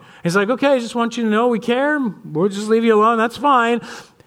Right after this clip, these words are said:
This guy was clear. He did not want anything. He didn't care that we cared. He didn't need our care. He wasn't going to accept anything. I know some people like that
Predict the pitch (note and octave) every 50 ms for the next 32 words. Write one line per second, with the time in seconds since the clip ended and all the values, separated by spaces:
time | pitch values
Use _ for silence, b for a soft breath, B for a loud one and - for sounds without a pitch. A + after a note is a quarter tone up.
0 | B B B B - G3 A3+ - - C4+ B3 B3 A#3+ A#3+ A3+ A#3 - - D4 C#4+
1 | A#3 F#3+ G3 G3+ A3+ A#3 A3 A3+ A#3 A#3 A3+ A3 A3 A3+ A3+ A3+ - - B3+ D4
2 | D4+ D4 C4 - - B3+ A3+ F#3+ E3 D#3 E3+ G#3+ A3+ A#3 G3 - - - G#3+ A#3+
3 | C4+ C#4 C#4+ D4 D4 C4+ C#4 C4 C4 C4+ C4 - - A#3+ B3 B3 B3+ B3 A3+ G#3+
4 | F#3 F#3+ F#3+ F#3 E3 F3 F#3+ G#3+ B3 C4+ C4+ C4+ B3+ B3 G#3+ G#3+ A3+ A#3 A3+ A3+
5 | - A3 A3+ A3+ A3+ A3+ G#3 F#3+ F#3 G3+ G#3 A#3+ B3 A#3+ G#3 A3 A3 A3 G#3+ G3+
6 | G3+ G3+ - - G#3+ F#3+ F#3 F#3 - - F#3+ G#3+ A#3 A#3 A3 G3 G3 F3 D3+ B2+
7 | C#3 D#3 E3 E3 F3 G3 F#3+ - G3 F3 - - F3+ F#3 F#3 F#3 E3+ D#3 D#3 D3+
8 | C#3+ B2+ - C#3+ A2 - - - - -